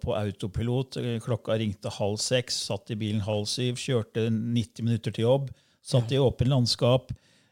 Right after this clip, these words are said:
Speaker 1: Ja, det var en grei jobb, tjente ok, men så det var ikke noe passion, det var ikke noe lidenskap, jeg følte liksom ikke noe glede, det var bare, jeg var bare nesten som en robot.
Speaker 2: Mm.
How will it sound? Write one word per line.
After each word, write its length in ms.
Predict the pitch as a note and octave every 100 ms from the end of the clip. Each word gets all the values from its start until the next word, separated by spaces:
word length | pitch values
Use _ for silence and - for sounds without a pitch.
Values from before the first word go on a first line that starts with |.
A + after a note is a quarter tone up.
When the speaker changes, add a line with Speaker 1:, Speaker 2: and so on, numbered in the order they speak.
| _
Speaker 1:
Ja, 160 | D3+ E3
det 100 | D3+
var 100 | B2+
en 140 | A#2
grei 360 | C3+ A#2 G#2+ A2
jobb, 220 | A#2 B2+
tjente 340 | - C3 G#2+
ok, 580 | B2 G#2+ G#2 - E3 D#3+
men 280 | D3 B2 A#2 - _ _ _ _ _
så 180 | E3 D#3+
det 80 | D3
var 80 | B2
ikke 160 | -
noe 120 | D#3 -
passion, 360 | B2+ - -
det 80 | D#3+
var 80 | C#3
ikke 140 | -
noe 100 | C#3+
lidenskap, 520 | D3 B2+ G#2 G#2+ C3 C3+
jeg 140 | A#2+
følte 260 | D3+ B2 A2+
liksom 260 | B2 A#2 A2+
ikke 120 | B2
noe 120 | B2 A#2
glede, 480 | A2+ B2 C3+ A2 F#2+
det 100 | A#2+
var 140 | C3
bare, 160 | A#2+ B2+
jeg 100 | C#3
var 160 | A2+ G#2
bare 220 | A2 A#2+
nesten 200 | A2+ G2+
som 100 | A2
en 100 | A2
robot. 460 | G2+ D3 G3+ - -
Speaker 2:
Mm. 240 | F#3+ C3